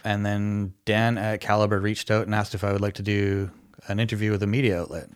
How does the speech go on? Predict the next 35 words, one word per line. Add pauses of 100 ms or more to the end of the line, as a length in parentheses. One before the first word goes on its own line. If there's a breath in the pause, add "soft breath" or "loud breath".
(240)
which
was (140)
interesting
and
strange
to
me.
So
I
said,
"Sure,
why
not?" (440)
And
we
ended
up
doing (200)
a
piece
with
C
T
V,
which
was
pretty
cool.
I
was
a
bit
hesitant
because
sometimes